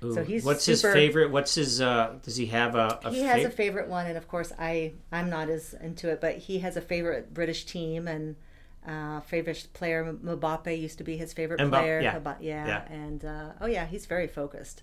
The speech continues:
Speaker 1: Oh, good.
Speaker 2: But he's like one set, one track mind, you know. So we'll see if that remains.
Speaker 1: Yeah, I mean, it's, you know, if, you know,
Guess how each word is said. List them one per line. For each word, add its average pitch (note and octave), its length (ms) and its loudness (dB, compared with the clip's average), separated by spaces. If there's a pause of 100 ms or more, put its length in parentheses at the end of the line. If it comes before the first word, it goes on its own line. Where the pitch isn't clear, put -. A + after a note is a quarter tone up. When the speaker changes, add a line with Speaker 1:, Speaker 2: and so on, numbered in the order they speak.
(120)
Speaker 1:
Oh, B2+ 120 0
good. A#2+ 220 2 (300)
Speaker 2:
But E3 280 -2
he's F#3 180 -6
like F3+ 180 2
one F3+ 240 0
set, - 280 -6
one F3+ 160 -2
track F3+ 260 -2
mind, D3 320 -6 (200)
you D#3+ 100 -8
know. D3+ 140 -8
So D#3 140 -14
we'll D#3+ 160 -8
see D3+ 260 -8
if D3 160 -10
that D#3 240 -10 (800)
remains. D#3+ 220 -2
Speaker 1:
Yeah, A3+ 160 10
I A3 100 6
mean, G3 220 8
it's, F#3 400 2
you F3 100 4
know, D3+ 180 4
if, C#3+ 280 2
you D3 100 2
know, A#2+ 240 0